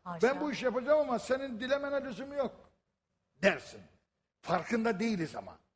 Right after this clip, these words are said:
Speaker 2: Bunu söylüyoruz, farkında olmadan söylüyoruz. Bu tehlikeli bir iştir.
Speaker 1: Bilerek, manasını da hissederek söylemek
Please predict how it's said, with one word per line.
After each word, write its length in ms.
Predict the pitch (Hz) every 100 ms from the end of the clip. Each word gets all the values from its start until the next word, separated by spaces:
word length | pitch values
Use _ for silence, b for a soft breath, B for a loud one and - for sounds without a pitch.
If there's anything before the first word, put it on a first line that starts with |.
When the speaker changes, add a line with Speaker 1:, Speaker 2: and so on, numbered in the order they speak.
| _
Speaker 2:
Bunu 220 | 151 165 170
söylüyoruz, 600 | - 160 156 226 240 247
farkında 560 | - 156 131 151 160
olmadan 440 | 156 190 185 131 123
söylüyoruz. 520 | 104 123 123 214 214 - B B _
Bu 100 | 202
tehlikeli 580 | - 175 147 147 147 107
bir 80 | 92
iştir. 380 | - - - -
Speaker 1:
Bilerek, 540 | 208 294 349 240 -
manasını 680 | 202 214 214 220 226 - 320
da 60 | 320
hissederek 560 | 294 - 208 175 165
söylemek 500 | - 294 269 175 233